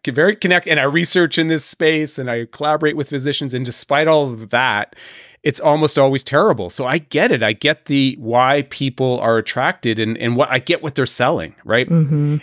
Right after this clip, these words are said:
Speaker 1: And, and the other thing they're selling is this personalization phenomenon. I'm sure, you know, the, that, that, which is another big gut health story that's really starting to take off now. You have these direct-to-consumer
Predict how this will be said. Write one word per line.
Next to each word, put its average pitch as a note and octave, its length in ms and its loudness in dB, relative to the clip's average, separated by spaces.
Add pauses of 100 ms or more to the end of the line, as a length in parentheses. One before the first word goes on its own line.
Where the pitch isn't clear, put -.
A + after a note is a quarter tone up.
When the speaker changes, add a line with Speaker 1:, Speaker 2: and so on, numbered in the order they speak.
(100)
Speaker 1:
And, D3 160 2
and C#3+ 200 2
the F3 60 6
other C#4+ 140 4
thing C#3+ 240 2
they're A#2+ 140 4
selling A#2 340 2
is C3 220 2
this A#2 180 -2
personalization G2 1120 -2 (1000)
phenomenon. G2+ 460 0
I'm G2 80 -4
sure, B2 180 -4
you B2+ 120 -2
know, G#2+ 80 0
the, A2 320 -6 (100)
that, C3+ 260 -2
that, D3 140 -4
which D3 180 0
is C3+ 120 -2
another D#3 240 4
big C3+ 340 0 (120)
gut B2 180 2
health A2+ 260 0
story C3+ 500 2
that's G2+ 380 -4 (100)
really C#3+ 300 2
starting G#2+ 300 0
to G2 100 -8
take B2 260 -2
off C3+ 240 2
now. G2 140 -4
You F#2 140 -4
have A2 180 -4
these G#2+ 300 -6 (400)
direct-to-consumer A2 880 -4